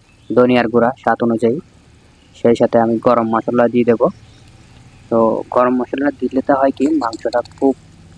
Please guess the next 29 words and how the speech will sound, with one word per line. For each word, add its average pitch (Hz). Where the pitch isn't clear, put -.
একটা -
টেস্ট 131
চলে 113
আসে। -
মাংসটা -
অবশ্যই 139
কিন্তু 135
মাংস, 123
মাংস 117
মশলাও 127
দিয়ে 127
দিতে 120
হবে, 120
না 113
হলে 113
ফ্লেভারটা 123
আসবে 104
না। 107
সেই 127
সাথে 131
লবণ 113
দিয়ে -
হালকা 117
একটা 123
চামচের 113
সাথে, 120
সাহায্যে 120
খুব 113
ভালোভাবে 113